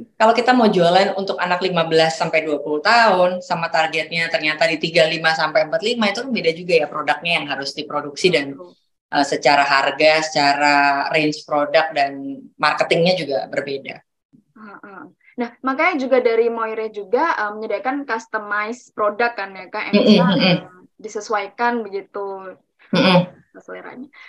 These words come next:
Speaker 2: Nah, tadi Kakak, em, yang aku, eh, dengar-dengar ya dari cerita
Speaker 1: Hmm.
Speaker 2: Kakak itu memang, eh, Kakak ini sangat-sangat, eh, berhati-hati begitu. Bukan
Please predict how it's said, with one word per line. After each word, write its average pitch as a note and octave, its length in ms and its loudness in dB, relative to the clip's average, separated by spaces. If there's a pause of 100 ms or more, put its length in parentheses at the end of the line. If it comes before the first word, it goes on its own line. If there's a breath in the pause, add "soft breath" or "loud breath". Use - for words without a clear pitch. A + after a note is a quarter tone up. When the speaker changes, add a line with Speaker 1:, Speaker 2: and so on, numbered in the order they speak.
Speaker 2:
Nah, A3+ 120 -2 (520 loud breath)
tadi G4+ 140 6 (100)
Kakak, F#4+ 300 4 (100)
em, C#4+ 400 4 (400)
yang D4 240 2
aku, C#4 320 0 (480)
eh, G3+ 880 -6
dengar-dengar B3 480 0
ya F#3+ 160 -4
dari A3 400 -2
cerita A3+ 320 -2
Speaker 1:
Hmm. F3 80 2
Speaker 2:
Kakak A3 320 -6
itu A#3 160 -10
memang, C#4 480 -2
eh, F#3+ 500 -12 (300)
Kakak B3 320 -8
ini E4+ 80 -8 (240)
sangat-sangat, C4+ 640 -4 (300)
eh, G#3 160 -10
berhati-hati D#4+ 640 2 (100)
begitu. G3 220 -2
Bukan C#4 180 0